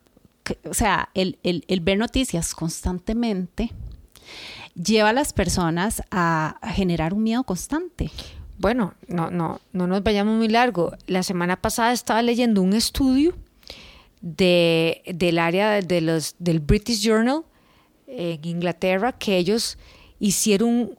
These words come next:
Speaker 2: un análisis de la gente en pandemia y pospandemia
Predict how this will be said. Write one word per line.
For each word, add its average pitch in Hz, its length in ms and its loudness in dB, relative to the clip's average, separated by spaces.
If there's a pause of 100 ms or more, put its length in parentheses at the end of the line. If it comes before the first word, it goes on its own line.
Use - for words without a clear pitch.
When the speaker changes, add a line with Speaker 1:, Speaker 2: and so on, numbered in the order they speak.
(100)
Speaker 2:
un 247 520 0 (640)
análisis 247 920 2 (140)
de 180 240 0
la 165 160 0
gente 226 580 -2 (200)
en 254 240 2
pandemia 247 600 2
y 180 140 0
pospandemia 269 840 0